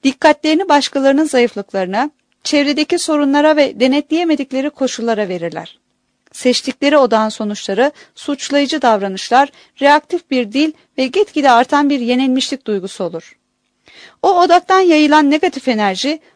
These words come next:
bu kişilerin bir şeyler yapabilecekleri alanları ihmal etmeleriyle birleşince etki alanları da küçülür. Türk toplumu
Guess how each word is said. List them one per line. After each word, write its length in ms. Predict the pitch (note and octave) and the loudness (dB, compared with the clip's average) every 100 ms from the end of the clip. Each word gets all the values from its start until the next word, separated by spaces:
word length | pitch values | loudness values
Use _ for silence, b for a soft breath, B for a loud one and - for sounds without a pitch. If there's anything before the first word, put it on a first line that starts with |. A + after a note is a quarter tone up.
| b | b
bu 100 | G#4 | -2
kişilerin 540 | - E4+ - D4 D4+ C#4+ | 0 -2 0 0 0 -2
bir 120 | C#4 | -2
şeyler 340 | - D4 D4+ | -2 0 2
yapabilecekleri 840 | D4 C#4 C#4 C4 C4 C4 B3+ C4+ C4+ | 2 0 0 -2 -2 -4 -2 0 2
alanları 420 | A#3+ A3+ A#3 B3+ | 2 2 0 -4
ihmal 400 | B3+ A3+ C#4+ C4+ | -6 -2 -2 -2
etmeleriyle 680 | B3+ B3 B3 C4+ C4 F#3+ G3+ | -4 -4 -4 -2 -4 -6 -6
birleşince 600 | B3+ C4+ - B3+ C#4+ C#4+ b b - | -4 -6 -4 -4 -2 -6 b b -6
etki 320 | D4+ - F#4 | -6 -2 0
alanları 440 | D4+ B3+ A#3+ A3+ | 2 0 -2 -4
da 140 | F#3+ C4 | -4 -6
küçülür. 640 | - A#3 F3+ E3 - _ _ _ _ _ _ _ _ _ _ _ _ _ _ _ _ _ _ B B B B - | -10 -12 -10 -12 -14 _ _ _ _ _ _ _ _ _ _ _ _ _ _ _ _ _ _ B B B B 0
Türk 240 | G#4+ - | 0 2
toplumu 520 | G#4 F4+ D#4+ C4 D4 | 0 2 2 2 0